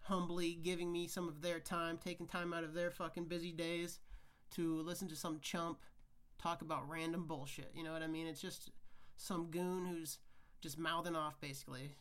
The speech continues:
Just, you know, trying to be nice, trying to be silly, just trying to come from a thoughtful place usually, but, uh, who knows? I have no fucking clue what I'm doing,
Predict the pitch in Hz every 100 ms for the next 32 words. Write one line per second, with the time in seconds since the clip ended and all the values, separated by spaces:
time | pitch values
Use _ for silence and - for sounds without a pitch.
0 | - 147 - - - - - 170 156 127
1 | - - - - 277 247 226 208 220 220
2 | 214 208 - 214 190 180 - 208 202 190
3 | 190 208 180 190 185 185 165 156 180 143
4 | 175 - 170 170 175 165 165 165 147 147
5 | - - - - - - - 170 165 156
6 | - 175 - 190 180 185 190 170 156 170
7 | 180 180 160 170 165 160 160 156 170 160
8 | 160 156 156 147 156